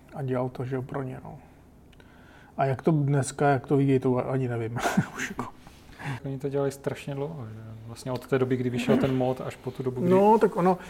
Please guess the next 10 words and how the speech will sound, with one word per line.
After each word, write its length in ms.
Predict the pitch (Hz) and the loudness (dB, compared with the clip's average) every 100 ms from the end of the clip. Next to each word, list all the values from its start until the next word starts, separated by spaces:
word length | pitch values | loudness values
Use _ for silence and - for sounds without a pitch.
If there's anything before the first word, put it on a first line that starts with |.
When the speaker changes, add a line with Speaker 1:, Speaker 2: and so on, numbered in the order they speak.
| - - | -4 4
Speaker 1:
já, 220 | 151 185 - - - - - - - - - - - - - - - - - - - | 6 6 2 -12 -14 -20 -20 -20 -20 -20 -20 -20 -20 -20 -20 -18 -18 -18 -20 -20 -6
a 100 | 151 | 6
je 60 | 190 | 6
asi 200 | 190 233 | 8 4
problém 380 | 175 156 160 175 | 4 6 6 6
v 40 | |
tom, 180 | - 151 | 2 0
že 80 | 156 | 0
samozřejmě, 840 | - 156 156 151 156 156 151 151 - - - 165 | 0 0 2 4 4 4 4 0 -4 -14 -8 -2
eh, 560 | 143 139 139 151 151 | 0 0 -2 -4 -6